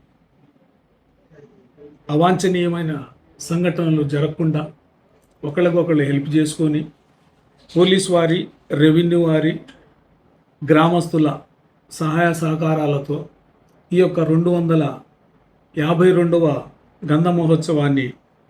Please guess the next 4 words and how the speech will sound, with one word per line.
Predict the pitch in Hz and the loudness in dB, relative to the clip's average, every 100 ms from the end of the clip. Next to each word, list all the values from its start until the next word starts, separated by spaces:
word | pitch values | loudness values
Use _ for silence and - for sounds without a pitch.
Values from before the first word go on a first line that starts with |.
| _ _ _ _ _ - | _ _ _ _ _ -2
విజయవంతం | 151 175 185 170 170 160 | 2 4 4 2 0 0
చేయవలసిందిగా | 151 156 156 147 143 139 131 127 - - _ 175 165 | 2 2 0 -2 -4 -2 -4 -10 -16 -20 _ -2 2
మీ | 185 170 | 2 4
ద్వారా | 180 165 151 | 2 2 0